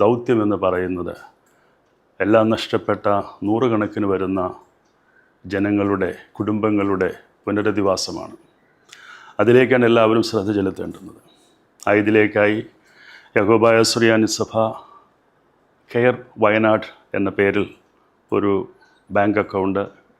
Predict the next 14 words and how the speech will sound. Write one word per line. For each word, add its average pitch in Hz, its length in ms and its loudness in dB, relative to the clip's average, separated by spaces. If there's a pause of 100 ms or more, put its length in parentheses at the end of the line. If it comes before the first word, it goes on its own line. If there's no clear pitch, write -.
(840)
പുത്തൻകുരിശ് 101 500 -4 (100)
ഫെഡറൽ 104 340 -4
ബാങ്കിൽ 95 300 -2 (100)
ആരംഭിച്ചിട്ടുണ്ട്, 95 640 -8 (720)
ഒരു 104 140 -10
കറണ്ട് 101 320 0
അക്കൗണ്ട്. 85 380 -6 (460)
അതിൻ്റെ 113 260 0
വിശദാംശങ്ങൾ, 120 680 -2 (1080)
ആ, 95 80 0 (260)
ജെ 104 160 4
എസ് - 140 -6
സി 110 120 2 (480)
ന്യൂസിലൂടെയും 110 720 -2